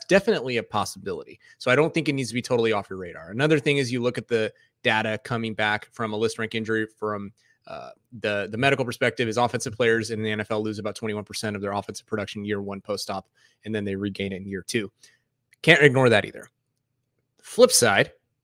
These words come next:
in a very similar way to, like, the Cam Akers argument, how there's a good, there's, like, a decent argument against, decent argument for, he's probably going to get all the opportunities. He's probably going to get all the passing work that might help,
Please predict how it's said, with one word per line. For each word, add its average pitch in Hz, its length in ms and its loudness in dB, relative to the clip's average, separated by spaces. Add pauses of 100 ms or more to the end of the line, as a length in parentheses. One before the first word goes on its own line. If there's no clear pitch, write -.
in 110 80 -4
a - 20 -2
very 151 200 10
similar 143 260 2
way 123 140 8
to, 117 60 4
like, 107 140 0
the - 60 -20
Cam 110 200 -2
Akers 107 280 -2
argument, 120 400 2
how 110 120 -6
there's 104 200 -2
a 104 40 -8
good, 107 240 0
there's, 107 200 0
like, 104 180 -4
a 95 160 -10 (840)
decent 160 280 0
argument 143 280 6
against, 123 380 0
decent 113 240 -4
argument 107 300 -2
for, 147 280 4 (640)
he's 147 240 -2
probably 147 540 6
going 127 160 -2
to 120 60 0
get 117 100 2
all 107 100 4
the 107 100 4
opportunities. 143 640 0 (140)
He's 123 160 -12
probably 208 300 4
going 147 240 0
to 123 60 -2
get 117 120 0
all 107 100 -2
the - 180 -18
passing 120 560 0
work 95 400 -12 (300)
that 113 160 -4
might 117 180 0
help, - 340 -4